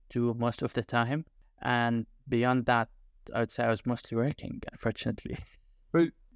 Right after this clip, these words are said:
Speaker 2: you, do you have settled, settled status now, right?
Speaker 1: N-, not yet. So I, I'm very, yeah, so I'm very close to getting it. But I'm still on a working visa, yeah.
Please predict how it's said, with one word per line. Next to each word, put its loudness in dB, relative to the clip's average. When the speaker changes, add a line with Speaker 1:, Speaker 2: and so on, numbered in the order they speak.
Speaker 2:
you, 0
do -6
you 6
have 6
settled, 0
settled -2
status -2
now, -4
right? -4
Speaker 1:
N-, 2
not 2
yet. 2
So -6
I, 2
I'm 0
very, 2
yeah, 0
so -6
I'm 2
very 2
close -6
to -10
getting -4
it. -10
But 4
I'm 2
still 0
on 0
a 0
working -4
visa, 0
yeah. -8